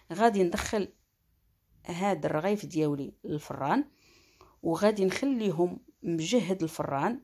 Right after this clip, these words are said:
من التحت، يطيبوا من التحت اولا حتى كنحس بهم تشمعوا،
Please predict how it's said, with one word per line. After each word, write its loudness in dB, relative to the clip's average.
من 2
التحت، 0
يطيبوا 2
من 2
التحت -4
اولا 2
حتى 2
كنحس 0
بهم 2
تشمعوا، 6